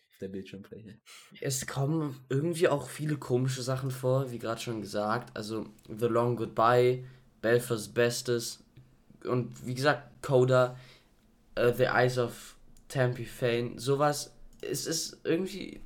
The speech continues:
Speaker 2: ich kenn die Filme alle nicht. Und ich mein, Oscars sind ja dafür da, eigentlich Filme auch zu nominieren, die man eigentlich kennt.
Speaker 1: Ja, also das Ding ist,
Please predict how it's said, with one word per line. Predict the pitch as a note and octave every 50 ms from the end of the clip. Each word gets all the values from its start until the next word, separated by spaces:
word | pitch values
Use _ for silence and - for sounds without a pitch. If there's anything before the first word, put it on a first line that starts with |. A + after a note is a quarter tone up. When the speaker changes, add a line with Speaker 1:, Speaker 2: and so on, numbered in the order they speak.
| - -
Speaker 2:
ich | - C#3+ -
kenn | - C#3+ C#3 C#3+
die | C#3+ B2+
Filme | C3 B2+ A#2 A2+ F#2+
alle | - G2 G2 G2+
nicht. | G2+ G2 G2 - - - - - - _ _ - _ _ - - _ _ - - - - -
Und | - A2+ A2 G#2
ich | A2 B2
mein, | B2+ B2 A#2+ -
Oscars | - C3 C3 - - C#3+ C3
sind | C#3+ C#3+ C3+
ja | B2+
dafür | A2+ B2 B2 - - A2 G#2+ -
da, | A2 G#2+ A2 A2+ A2+
eigentlich | - A#2 B2 A#2+ A#2+ A2 - -
Filme | - - B2+ B2 A#2 A2+ A2+ G#2+ - -
auch | - A2 G#2 G#2 G#2+ - - - _ _ _ _ _ - - _ - - - -
zu | - - A2+
nominieren, | A2+ A2 A2 G#2+ A2 A2+ A2+ G#2+
die | G#2+
man | G#2 G#2 G#2+ G#2 G#2
eigentlich | G#2 G2+ G2+ G#2 G#2+ G#2 - -
kennt. | - - G#2 G#2 G#2 G#2 - - - _ _ _ _ - - - - - - - - - -
Speaker 1:
Ja, | - A2 A2+ A2+ A#2+ C3 B2 B2 -
also | A#2+ B2 B2+ C#3 B2+ B2+ - - - - _ _ - - - _ -
das | C3 C3 C3+
Ding | F3 F#3+ F#3
ist, | F#3 D3 - - -